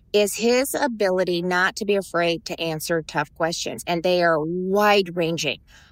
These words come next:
I mean, uh, some of them have just been from left field, but his capacity to understand the question, understand the issue, and to have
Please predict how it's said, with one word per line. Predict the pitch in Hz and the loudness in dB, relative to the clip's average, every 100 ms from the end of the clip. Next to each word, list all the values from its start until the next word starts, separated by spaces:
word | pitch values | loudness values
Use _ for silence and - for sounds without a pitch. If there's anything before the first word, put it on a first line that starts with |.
| - | 0
I | 175 185 | 2 4
mean, | 180 180 175 | 2 2 0
uh, | - 147 - | 0 -2 2
some | 220 208 | 4 4
of | 208 | 4
them | 180 175 | 2 0
have | 165 | -2
just | 165 175 - | -2 -4 -2
been | 170 165 | -2 0
from | - 170 160 | -2 -2 0
left | 160 170 165 180 - | 0 2 2 0 -2
field, | 170 160 127 107 _ - - | 0 0 0 -6 _ -12 -4
but | 175 | 0
his | 185 226 - | 2 2 0
capacity | 269 - 208 180 180 180 156 | -6 0 2 2 0 -4 -4
to | 165 | -4
understand | 165 165 160 151 175 160 156 | -2 -2 -4 -4 -4 -2 -4
the | 147 | -6
question, | - 214 220 - 202 202 - _ - | 0 0 0 -2 -2 -2 -8 _ -4
understand | 170 165 160 - 160 151 151 | -2 0 -2 -2 -2 -2 -2
the | 127 - | -4 0
issue, | 214 - 208 196 190 - - | 0 0 0 0 -2 -8 -8
and | 170 160 | -4 -2
to | 151 156 - - | -2 -4 -6 0
have | 285 247 156 151 | 2 4 4 2